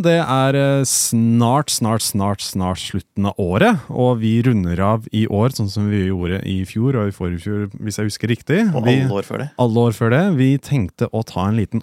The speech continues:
Speaker 1: oppsummering av kameraåret, og se på alle nyhetene som har, eh, kommet ut i verden i år.
Speaker 2: Ja.
Speaker 1: Og det har skjedd veldig mye spennende, Erik, har det ikke det?
Speaker 2: Det har det,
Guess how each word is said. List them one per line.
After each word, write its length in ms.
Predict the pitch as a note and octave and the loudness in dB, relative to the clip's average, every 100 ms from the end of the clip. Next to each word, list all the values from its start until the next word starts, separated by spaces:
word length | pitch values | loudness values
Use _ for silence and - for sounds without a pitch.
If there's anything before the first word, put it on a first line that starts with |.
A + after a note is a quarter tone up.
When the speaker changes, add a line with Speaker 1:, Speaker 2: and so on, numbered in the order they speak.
| - | -4
Speaker 1:
oppsummering 800 | - - - G2+ G2+ A#2+ C3+ A#2+ | -4 -6 -4 -2 0 0 -2 -2
av 320 | G2 G2+ A2 | -2 -2 -2
kameraåret, 1120 | - - - C3 E3 - - D3 C#3+ E3 G#2+ D#2+ - | -6 -8 0 2 2 2 2 0 2 0 0 -4 -4
og 420 | F2+ F2+ F2 F2 - - - | -2 -2 -4 -6 -12 -20 -4
se 200 | - G2+ | 0 0
på 80 | G2+ | 0
alle 200 | F#2+ G2 | 0 0
nyhetene 580 | G#2 G#2+ A2+ G#2 A2+ A#2 A2 | 2 2 2 0 -2 -2 -2
som 240 | G#2+ F#2+ | -4 -6
har, 340 | F2 F2 E2 F2 | -6 -4 -2 -2
eh, 280 | F2 E2+ E2+ _ _ _ _ _ _ - | -4 -4 -8 _ _ _ _ _ _ -4
kommet 640 | A#2 F3 G#2 G2+ - - - F#2 - | 0 2 2 0 -4 -8 -8 -8 -4
ut 240 | F#2+ - | -4 -2
i 140 | F#2 | -4
verden 480 | F2 D#2 - F#2 F2+ - _ _ | -2 -6 -6 -4 -4 -8 _ _
i 100 | E3 | 0
år. 160 | G#2 - - _ _ _ _ _ _ - | 0 0 -12 _ _ _ _ _ _ -6
Speaker 2:
Ja. 80 | - _ | -6 _
Speaker 1:
Og 80 | C#3+ | 2
det 80 | D#3 | 4
har 140 | B2+ | 4
skjedd 180 | E3+ G#3 | 2 2
veldig 160 | C3+ G#2 | 2 2
mye 160 | F#2+ | 0
spennende, 320 | - F#2 D#2+ | -2 -2 -2
Erik, 160 | G2+ A#3+ | -2 -2
har 80 | E3 | -2
det 80 | D3+ | -2
ikke 120 | G3+ | -2
det? 80 | C4 | 0
Speaker 2:
Det 100 | F#3 | 0
har 240 | C#3 G#3 | 2 2
det, 100 | G3 | 2